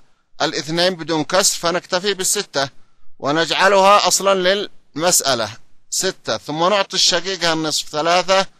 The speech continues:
ونعطي الأخت لأب السدس واحد، والأخ لأم واحد، بقي واحد. وهنا تكون المسألة من مسائل الرد، فنجمع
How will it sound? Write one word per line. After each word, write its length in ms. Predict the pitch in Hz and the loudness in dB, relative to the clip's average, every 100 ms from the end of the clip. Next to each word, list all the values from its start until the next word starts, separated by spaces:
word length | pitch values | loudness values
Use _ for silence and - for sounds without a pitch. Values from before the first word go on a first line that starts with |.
| - 143 | -8 2
ونعطي 1000 | 151 151 143 127 160 190 180 180 160 147 | 4 6 6 4 2 2 2 -2 0 0
الأخت 380 | 156 180 - | 0 -2 -2
لأب 360 | 170 160 160 139 - - - - _ _ _ - | -4 0 0 0 -10 -20 -20 -20 _ _ _ -6
السدس 440 | - 170 160 - | -6 -4 -6 0
واحد، 440 | 185 190 185 196 143 - | 4 4 2 -2 -6 -6
والأخ 540 | 139 156 170 185 - - - - - - | -2 0 0 -2 -4 -18 -20 -20 -20 -14
لأم 360 | 143 143 165 160 | -6 -2 0 4
واحد، 500 | 190 180 147 160 - - - _ 123 | 6 6 4 -2 -2 -16 -20 _ -10
بقي 760 | 131 190 170 185 180 196 196 _ - - _ | 0 0 0 2 4 4 2 _ -16 -16 _
واحد. 560 | - 160 190 156 123 127 - - - - - | -4 4 6 6 0 -8 -10 -20 -20 -20 -20
وهنا 580 | - 143 151 196 202 202 | -2 0 2 4 4 4
تكون 400 | 196 175 190 190 | 4 0 0 0
المسألة 500 | 180 180 - 165 202 | 2 2 0 2 2
من 140 | 196 185 | 2 0
مسائل 480 | 180 - 180 170 | 0 2 2 4
الرد، 420 | 151 139 180 160 - | 2 2 0 -2 -4
فنجمع 540 | 160 196 147 139 135 | 0 0 0 0 0